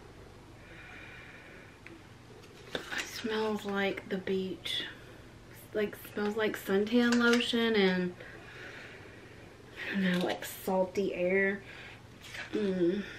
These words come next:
It says Sandy Shore, vanilla, and coconut. If you can't go to the beach, at least you can sit at home and smell it, right? Um, and the last one I got,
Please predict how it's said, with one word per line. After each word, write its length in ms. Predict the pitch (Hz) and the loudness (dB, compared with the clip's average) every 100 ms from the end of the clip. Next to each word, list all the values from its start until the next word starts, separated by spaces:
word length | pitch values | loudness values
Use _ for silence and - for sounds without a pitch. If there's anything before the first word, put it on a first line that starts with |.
| - - - | -14 -12 -6
It 160 | 226 - | -6 2
says 440 | 240 226 214 202 | 4 8 10 8
Sandy 400 | 208 226 233 240 | 8 4 6 6
Shore, 460 | 233 - 220 214 208 | 4 4 6 6 6
vanilla, 420 | 202 190 190 190 - | 6 6 4 4 2
and 160 | 175 | 2
coconut. 680 | - 180 - - 80 - - - - - - - - - - - - - - - - - - - - - - - - - | 4 2 2 -2 -2 -4 -8 -12 -12 -12 -16 -10 2 2 0 -14 -16 -16 -18 -6 -4 -4 -8 -10 -10 -10 -16 -18 -18 -12
If 60 | - | -8
you 60 | |
can't 260 | 214 208 190 | -2 0 2
go 80 | 202 | 2
to 80 | 208 | 2
the 100 | 208 | 4
beach, 540 | 202 196 - - - - - - - - - | 6 6 4 -2 -4 -6 -8 -16 -12 -8 -4
at 80 | 190 | 4
least 280 | 190 - | 4 4
you 40 | 214 | -2
can 300 | 190 185 180 - - - - - - | 0 0 -2 -8 -16 -14 -12 -12 -4
sit 140 | 190 180 | 2 2
at 40 | |
home 220 | 185 190 | 4 4
and 120 | 180 175 | 2 0
smell 300 | - 101 107 | -2 -2 -4
it, 120 | - | -4
right? 320 | 151 175 151 - - - - - - - - - - - | -2 0 0 -4 -16 -18 -18 -18 -16 -16 -14 -14 0 12
Um, 220 | - - - - - - - - - | 12 12 2 -12 -14 -12 -12 -10 0
and 600 | 240 214 202 190 180 180 | 4 6 6 6 6 4
the 60 | 202 | 4
last 500 | 208 220 320 - - | 4 6 4 2 0
one 300 | 277 269 254 | 6 8 8
I 120 | 226 | 6
got, 640 | 214 214 208 208 208 - | 4 4 6 6 4 0